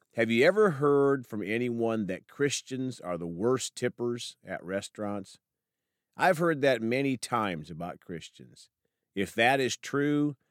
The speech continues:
it is very sad. Do you think maybe we should all be required by God to wear a name tag at a restaurant? Maybe one name tag could be labeled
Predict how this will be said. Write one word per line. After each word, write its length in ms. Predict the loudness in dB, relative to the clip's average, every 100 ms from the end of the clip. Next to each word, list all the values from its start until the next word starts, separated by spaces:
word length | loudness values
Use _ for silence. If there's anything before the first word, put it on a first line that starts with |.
| _ _ _
it 160 | -4 -2
is 140 | -2
very 400 | -4 -2 0 0
sad. 560 | -2 -4 -6 -8 -16 -20 _ _ _ _ _ _ _ _
Do 60 | 0
you 120 | 2
think 320 | 4 2 2
maybe 320 | -2 0 0
we 200 | 0 0
should 200 | 0 -2 -2
all 360 | 2 4 4 2
be 200 | 0 -2
required 760 | -2 -4 -4 0 0 -2 -4
by 160 | -2 -2
God 560 | -2 -2 -2 -2 -6
to 100 | -8
wear 340 | -10 -6 -6 -8
a 120 | -10
name 460 | -8 -4 -2 -4 -6
tag 480 | -8 -8 -8 -10 -10
at 120 | -8
a 80 | -4
restaurant? 720 | -2 -2 -6 -12 -16 -20 _ _ _ _ _ _ _
Maybe 260 | 2 2 2
one 460 | 0 2 2 2
name 300 | 2 2 0 -2
tag 420 | 0 2 2 0
could 120 | -4
be 120 | -4
labeled 540 | -2 0 0 0 -4